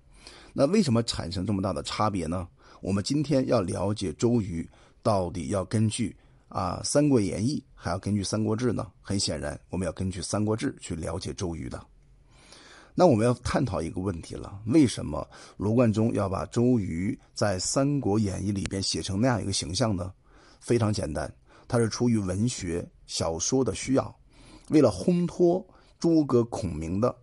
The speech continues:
这种神话的形象。所以我们今天重点帮助各位啊，共同探讨一下周瑜的形象。周瑜到底是哪里人呢？他，他是今天安徽庐江县西南的人，是一个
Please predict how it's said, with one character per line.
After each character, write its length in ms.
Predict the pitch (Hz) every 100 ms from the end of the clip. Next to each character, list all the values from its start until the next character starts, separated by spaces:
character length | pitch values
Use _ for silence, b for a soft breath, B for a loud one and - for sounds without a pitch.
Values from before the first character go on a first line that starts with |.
| _
这 100 | 117
种 160 | 90
神 300 | 92 - 87
话 160 | 107 120
的 100 | -
形 280 | - - 98
象。 180 | 139 127 - _ B B B B B -
所 100 | 156
以 60 |
我 20 |
们 80 | 139
今 80 | 101
天 120 | 117
重 200 | 117 165
点 160 | 107 85 107
帮 220 | - 165 165
助 100 | 127
各 200 | 110 98
位 100 | 64
啊， 160 | - -
共 160 | 160 120
同 160 | 95
探 340 | - - 120 92
讨 220 | 82 69
一 60 |
下 200 | 58 101 57
周 140 | - 165 160
瑜 120 | 98
的 120 | 87
形 200 | 98 -
象。 160 | - 107 - - - B B B B B B
周 180 | - 226
瑜 100 | 202
到 220 | 190 190
底 260 | 127 107 87 - _
是 140 | -
哪 200 | 135 107
里 100 | 127
人 200 | 113 85
呢？ 180 | 90 98 - _
他， 140 | - 95 - - -
他 100 | 117
是 180 | 117 113
今 220 | 117 127
天 180 | 117 110 -
安 260 | 143 151 147
徽 240 | - 127
庐 340 | 131 98 104 135
江 200 | 143 135
县 280 | 139 - 95 -
西 320 | - - 175
南 200 | 127 85
的 100 | 98
人， 200 | 76 71 _ _ _ - _ _ _ -
是 180 | - 143
一 80 |
个 100 | 110